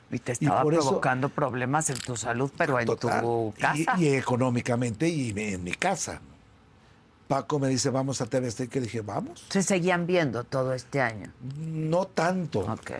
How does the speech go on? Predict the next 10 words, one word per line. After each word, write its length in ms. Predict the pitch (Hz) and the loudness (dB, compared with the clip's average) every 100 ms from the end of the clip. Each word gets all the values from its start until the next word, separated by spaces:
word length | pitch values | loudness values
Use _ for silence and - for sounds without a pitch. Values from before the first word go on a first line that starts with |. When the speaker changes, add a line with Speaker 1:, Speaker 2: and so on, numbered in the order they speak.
| - - - - - - - - | -12 -20 -20 -20 -20 -20 -20 -4
Speaker 2:
Hasta 480 | 135 127 - 135 123 | 0 0 0 0 0
que 160 | 123 | -2
se 160 | - 113 | -2 -2
viene 240 | 127 156 | 0 0
T 160 | 151 160 | 2 2
V 80 | 156 | 2
Azteca, 400 | 135 151 139 131 | 2 -2 0 0
me 80 | |
dice, 200 | 127 - | 0 -2
"Te-, 220 | 113 113 | -4 -6